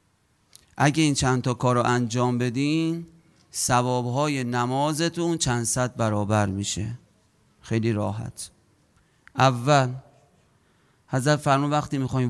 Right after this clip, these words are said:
وضو بگیرید، سوره انا انزلنا بخونید. وضو خیلی مهمه برای نماز.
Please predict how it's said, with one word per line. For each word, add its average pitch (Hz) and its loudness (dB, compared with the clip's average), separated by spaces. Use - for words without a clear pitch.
وضو 117 0
بگیرید، 135 0
سوره 120 -4
انا 123 0
انزلنا 107 -2
بخونید. 104 -8
وضو 117 -2
خیلی 143 0
مهمه 110 -2
برای 104 -4
نماز. 104 -6